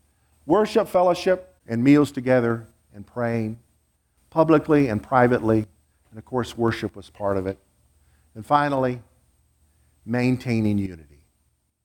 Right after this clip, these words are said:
Our unity is so important. When we get away from the teachings of Jesus about loving one another and loving your enemies and doing good to those that aren't worthy of being treated well,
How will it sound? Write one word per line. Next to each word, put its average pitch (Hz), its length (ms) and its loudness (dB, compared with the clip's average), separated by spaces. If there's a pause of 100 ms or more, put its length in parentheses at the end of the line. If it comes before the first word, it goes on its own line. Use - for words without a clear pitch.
(320)
Our 143 140 4
unity 170 420 6
is 123 140 4
so 147 260 2
important. 143 460 -6 (1120)
When 139 220 0
we 175 160 2
get 196 180 2
away 165 400 2
from 123 240 -2
the 117 80 0
teachings 160 500 2
of 104 120 -2
Jesus 147 580 4 (420)
about 131 320 0
loving 151 300 2
one 156 160 0
another 143 480 2
and 107 140 0
loving 156 280 4
your 147 120 0
enemies 151 520 4
and 113 140 -4
doing 143 280 6
good 151 240 2
to 139 100 -2
those 151 380 2
that 120 120 0
aren't 131 220 0
worthy 151 340 4
of 147 160 0 (580)
being 143 560 4
treated 165 460 4
well, 170 420 -2